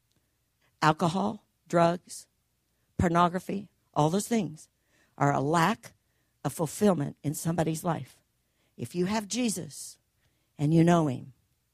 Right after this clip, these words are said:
and you begin to receive what he has. You don't have to go there because there's everything in him. And, and that's why he came special delivery. I believe he's ready to deliver the earth.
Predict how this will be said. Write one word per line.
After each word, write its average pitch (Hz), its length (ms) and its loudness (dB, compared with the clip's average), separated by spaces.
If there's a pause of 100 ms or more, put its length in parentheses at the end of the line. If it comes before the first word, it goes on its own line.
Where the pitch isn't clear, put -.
(400)
and 156 160 2
you 165 80 2
begin 175 300 -2
to 165 100 -2
receive 165 540 -2
what 151 120 -6
he 160 100 -6
has. 165 500 -6 (680)
You 160 140 0
don't 165 160 -2
have 180 240 -6
to - 60 -14
go 170 260 0
there 151 360 -8 (640)
because 147 280 -8
there's 139 260 -8 (300)
everything 151 600 -2 (520)
in 160 160 0
him. 196 380 -2 (680)
And, 175 200 0
and 190 140 -2
that's 202 220 -2
why 202 280 -2 (260)
he 247 160 -6
came 247 260 0
special - 440 -8
delivery. 220 340 -4 (220)
I 190 140 -2
believe 196 280 -4
he's 190 200 -6
ready 180 260 -4
to 156 100 -6
deliver 175 420 -8
the 165 180 -8
earth. 151 440 -8